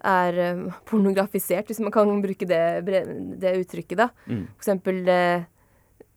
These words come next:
Speaker 1: russelåter, som det har vært en del snakk om, eh, som, eh, ehm, hvor man synger at, eh, man, ja, vil voldta noen, eller, ehm,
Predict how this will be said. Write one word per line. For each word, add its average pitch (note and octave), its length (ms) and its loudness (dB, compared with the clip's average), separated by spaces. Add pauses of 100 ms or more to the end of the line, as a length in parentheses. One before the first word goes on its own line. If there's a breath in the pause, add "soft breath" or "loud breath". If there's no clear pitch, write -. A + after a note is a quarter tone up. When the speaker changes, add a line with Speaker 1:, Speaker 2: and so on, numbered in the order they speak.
Speaker 1:
russelåter, F#3 1000 -6
som F#3+ 180 -6
det F#3 100 -2
har F3+ 80 -2
vært - 360 -12 (100)
en F3 80 -6
del E3+ 140 -4
snakk - 340 -8
om, G3 180 -2 (600 soft breath)
eh, F3 680 -4
som, F3 400 -4
eh, E3 560 -4 (1040 soft breath)
ehm, F#3 880 -2 (160)
hvor F#3 160 -6
man F#3 120 0
synger F3 360 -6
at, - 240 -12
eh, C#3+ 300 -4
man, F3+ 420 -8
ja, E3+ 120 -8
vil F3+ 340 -8
voldta F#3 500 -6
noen, F3 460 -2
eller, E3 360 -6 (640 soft breath)
ehm, - 460 -8